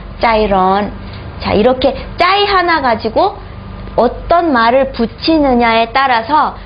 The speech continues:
또 새로운 의미가 탄생이 되고는 합니다. 그래서 심플하고 요 각각의 뜻만 잘 안다면은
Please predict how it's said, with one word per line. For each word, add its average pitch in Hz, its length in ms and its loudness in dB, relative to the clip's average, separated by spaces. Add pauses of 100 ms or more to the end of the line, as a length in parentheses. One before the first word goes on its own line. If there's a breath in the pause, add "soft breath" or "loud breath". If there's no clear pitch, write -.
(120 loud breath)
또 269 100 0
새로운 359 640 2
의미가 233 640 2 (400)
탄생이 254 440 2
되고는 180 400 -2
합니다. 202 320 0 (400 loud breath)
그래서 196 260 0 (360 loud breath)
심플하고 330 840 2 (340 loud breath)
요 294 420 4
각각의 302 640 0
뜻만 359 500 2
잘 233 180 -2
안다면은 220 840 0